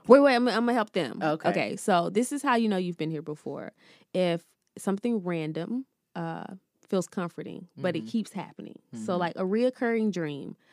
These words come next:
Speaker 1: If you're just in a particular place or spot, you might wanna investigate that time, that, what the things around you, because it could have been a past life. I
Speaker 2: Mm-hmm.
Speaker 1: know when I first went to Talladega College, just, like, going to visit the school <clears throat> on the campus,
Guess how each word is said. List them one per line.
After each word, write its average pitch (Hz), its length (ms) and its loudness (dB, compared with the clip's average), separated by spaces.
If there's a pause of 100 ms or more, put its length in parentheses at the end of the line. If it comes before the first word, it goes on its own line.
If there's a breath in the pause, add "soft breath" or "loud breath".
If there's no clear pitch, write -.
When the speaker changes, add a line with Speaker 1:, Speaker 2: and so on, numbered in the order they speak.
(280 soft breath)
Speaker 1:
If 175 160 -2
you're 220 160 2
just 220 200 -4
in 196 80 0
a 180 60 -4
particular 196 440 -6
place 180 260 -8
or 196 60 -8
spot, - 340 -6
you 214 100 -4
might 277 260 -2
wanna 254 220 -2
investigate 220 640 -4
that - 160 -8
time, 247 680 -4 (160)
that, 170 380 -8 (480 loud breath)
what 180 300 -4
the 185 100 -12
things 175 300 -6
around 247 480 -4
you, 233 260 -4
because 214 360 -6
it 226 140 -8
could 330 140 -4
have 339 80 -6
been 240 100 0
a 226 60 -2
past 208 380 -6
life. 175 380 -6
I 135 40 -12 (300)
Speaker 2:
Mm-hmm. 247 80 4
Speaker 1:
know 254 260 4
when 208 560 -2
I 208 200 -4 (140)
first 196 460 -4
went 185 180 -4
to 196 120 -8
Talladega 175 600 -4
College, 180 520 -14 (100)
just, 185 360 -10 (120)
like, 175 220 -12
going 175 220 -10
to 170 60 -12
visit 170 280 -14
the - 80 -12
school 190 400 -10 (180)
<clears throat> 240 260 2
on 175 120 -6
the 175 80 -10
campus, 214 560 -8